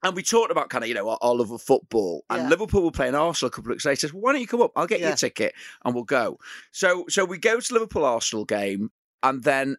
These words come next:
Speaker 1: afterwards, I had a pass to kind of one of the lounges. And, and Ange, who I've always thought up to that point was very kind of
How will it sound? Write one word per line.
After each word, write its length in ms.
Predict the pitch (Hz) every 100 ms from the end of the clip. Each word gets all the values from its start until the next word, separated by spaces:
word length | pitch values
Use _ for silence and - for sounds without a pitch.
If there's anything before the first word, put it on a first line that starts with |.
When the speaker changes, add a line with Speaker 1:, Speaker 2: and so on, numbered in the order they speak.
| 160
Speaker 1:
afterwards, 600 | 180 - 165 120 98 127
I 140 | 127
had 160 | 120 107
a 60 | 101
pass 320 | - 120 -
to 100 | -
kind 160 | 117 120
of 80 | 110
one 140 | 113
of 60 | 104
the 80 | 110
lounges. 500 | 110 110 110 85 107
And, 160 | 117 -
and 200 | 135 135 - 151
Ange, 300 | 208 240 -
who 120 | 208
I've 140 | 190 190
always 360 | 190 180 175
thought 280 | - 139 -
up 100 | -
to 80 | -
that 180 | 156 -
point 260 | 135 110 - - - - -
was 140 | 175
very 340 | - 233 285
kind 240 | 339 262 254
of 140 | 208